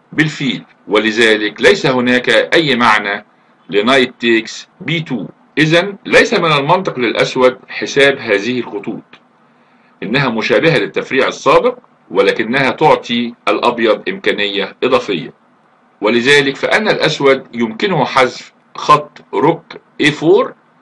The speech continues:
بل إنه يجب أن يحذفه، فإن المقارنة البسيطة أوضحت أنه مشابه ولكن أسوأ قليلاً من بيشوب دي ثري. هذا وضح لنا كيف تعمل طريقة المقارنة.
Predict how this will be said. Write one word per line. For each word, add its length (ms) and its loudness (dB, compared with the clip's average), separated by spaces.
بل 120 6
إنه 420 2
يجب 320 4
أن 100 2
يحذفه، 580 -2
فإن 380 0
المقارنة 840 2
البسيطة 680 -2
أوضحت 580 -2
أنه 300 0
مشابه 580 2
ولكن 640 2
أسوأ 260 2
قليلاً 720 0
من 200 -6
بيشوب 380 -4
دي 140 -6
ثري. 360 -8
هذا 460 4
وضح 420 4
لنا 540 2
كيف 260 2
تعمل 580 0
طريقة 580 0
المقارنة. 680 0